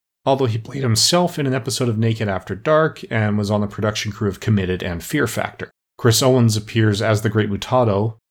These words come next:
in his second of three roles on The X-Files. He previously played the young cigarette-smoking man and will return later as Agent Jeffrey Spender. Dana Graham plays the reporter, who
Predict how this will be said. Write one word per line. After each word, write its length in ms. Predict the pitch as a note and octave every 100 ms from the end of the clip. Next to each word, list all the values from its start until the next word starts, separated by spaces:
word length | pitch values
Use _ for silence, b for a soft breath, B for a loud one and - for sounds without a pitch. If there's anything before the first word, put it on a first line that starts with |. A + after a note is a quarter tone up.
| _
in 220 | G#2+ F#2
his 260 | F2 F#2+ F2
second 460 | - A2 A2+ G2+ G2
of 180 | F#2
three 300 | - - E3+
roles 580 | F3+ G#2+ F2 - - - _ _
on 140 | - F#2
The 120 | E2+
X-Files. 540 | - - G2 B2 D#3
He 80 | -
previously 360 | - F#2 - G#2
played 240 | G2 F2+
the 80 | F2
young 240 | F#2+ G#2
cigarette-smoking 680 | G#2 A#2 A2 - A#2 A2 A#2
man 380 | A2+ A2+ A2 A2 - _ -
and 160 | G#2+
will 120 | G#2 G2
return 320 | G2 G#2 F#2+
later 280 | G#2+ F#2+ E2+
as 240 | F#2 F2+
Agent 300 | F#2+ F2+ F2
Jeffrey 300 | F#2 - F#2+
Spender. 560 | - D#3 D3+ G2 G3+ - _ _
Dana 240 | C3 B2
Graham 340 | A2+ C#3+ C3+ C3+
plays 300 | B2 A2 G2+
the 100 | G2
reporter, 600 | F#2 F#2 G3 E3+ B2 D#3
who 380 | A2 F#2+ F#2